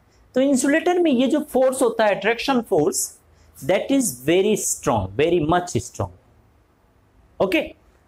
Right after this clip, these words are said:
और ये attraction force अगर जितना ज्यादा strong होगा,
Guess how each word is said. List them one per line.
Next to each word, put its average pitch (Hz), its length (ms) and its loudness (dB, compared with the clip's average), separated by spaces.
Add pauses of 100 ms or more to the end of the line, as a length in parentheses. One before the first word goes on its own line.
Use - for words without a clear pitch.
और 185 100 2
ये 233 340 2
attraction 262 520 0
force 240 360 0
अगर 226 240 0
जितना 226 400 -2
ज्यादा 240 340 2
strong 214 480 -2
होगा, 202 420 2